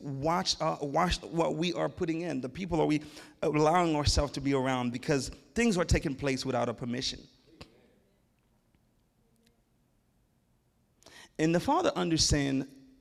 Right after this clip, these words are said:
seeds, when he, often he talks about mustard seed, how a, such a small thing, so little, and it just becoming the biggest tree,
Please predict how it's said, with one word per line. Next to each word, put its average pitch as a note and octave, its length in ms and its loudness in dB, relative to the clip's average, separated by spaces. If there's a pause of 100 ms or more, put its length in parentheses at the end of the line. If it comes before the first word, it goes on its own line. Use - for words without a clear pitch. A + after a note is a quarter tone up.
(640)
seeds, B2 520 -2
when B2 160 -4
he, C#3+ 100 -8
often C#3+ 260 -4
he C3 100 -4
talks B2 300 -2
about A#2 220 0
mustard A#2+ 360 -4
seed, A2 380 -10 (480)
how D3+ 320 2
a, C#3+ 60 -4
such - 320 2
a A3+ 40 2
small F#3+ 520 0
thing, D#3+ 500 -4 (2000)
so - 260 0
little, F#3+ 440 2 (1400)
and D#3 100 0
it F3 100 2
just D#3 280 0
becoming E3 420 0
the D#3+ 100 -2
biggest E3+ 580 0
tree, F#3+ 280 -6